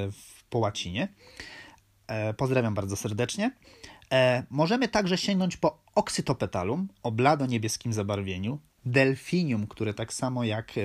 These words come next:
pustynnik osiąga bardzo, e, pokaźne rozmiary. Jest to ostróżka. Agapantusy, nigella, czyli nasza czarnuszka o podobnym kolorze co oksytopetalum,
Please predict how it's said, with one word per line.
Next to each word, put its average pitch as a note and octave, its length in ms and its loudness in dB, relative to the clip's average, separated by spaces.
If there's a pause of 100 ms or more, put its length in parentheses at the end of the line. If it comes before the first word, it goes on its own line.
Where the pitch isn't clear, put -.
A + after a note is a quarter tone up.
pustynnik A#2+ 600 -4
osiąga A2 380 -4
bardzo, A2+ 560 0 (380)
e, G#2+ 340 0
pokaźne A#2 500 2
rozmiary. G#2 560 -2 (200)
Jest A#2 160 -2
to - 200 -2 (220)
ostróżka. - 500 -4 (760)
Agapantusy, A3 760 2 (720)
nigella, C#3 640 4 (460)
czyli B2 160 -4
nasza B2+ 300 -2
czarnuszka C#3+ 600 0
o - 100 -8
podobnym D3 520 -2
kolorze C3+ 420 0
co - 180 -6
oksytopetalum, B2+ 920 -2